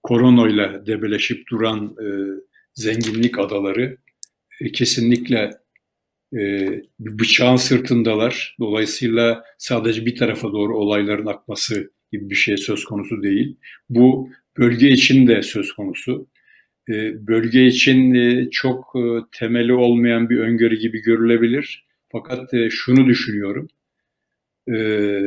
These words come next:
Arap isyanları, e, bin do-, iki bin on birdeki Arap isyanları, e, gideceği noktaya kadar gidemedi. Ve, e, bunu, e,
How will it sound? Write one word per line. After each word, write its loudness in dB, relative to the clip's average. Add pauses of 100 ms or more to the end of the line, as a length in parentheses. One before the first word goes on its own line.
(1000)
Arap 2
isyanları, 0 (1160)
e, -6
bin -6
do-, -2
iki -2
bin 2
on 2
birdeki -4
Arap 0
isyanları, -4 (1040)
e, -4 (1040)
gideceği 4
noktaya 4
kadar 2
gidemedi. 0 (560)
Ve, -2 (640)
e, -8 (380)
bunu, 2 (180)
e, -6